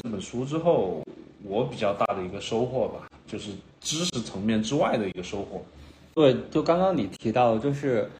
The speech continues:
Speaker 2: 他提了很多概念，比如说英国的这个，就是咱们中国哈，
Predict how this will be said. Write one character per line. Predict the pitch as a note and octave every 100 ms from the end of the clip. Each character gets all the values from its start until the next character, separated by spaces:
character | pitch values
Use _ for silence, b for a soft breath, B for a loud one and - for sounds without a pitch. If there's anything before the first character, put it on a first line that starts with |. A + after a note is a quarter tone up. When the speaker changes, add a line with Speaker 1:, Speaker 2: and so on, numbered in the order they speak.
| -
Speaker 2:
他 | E3+
提 | E3+ -
了 | C#3
很 | C3
多 | G2+ G2
概 | A2 C#3+
念， | C3 A2 G2+
比 | G2
如 | G#2+
说 | G#2 A#2 A2+ A2+ A#2+
英 | C3+ F3
国 | D#3+ A2
的 | G#2 A2 B2+ - -
这 | - A2
个， | G2+ F#2+ G2 G#2 - b b b _ -
就 | -
是 | E3+ A2+ - -
咱 | - A2+
们 | E3
中 | - F#3 A3
国 | F3 A2
哈， | G#2 F#2+ G2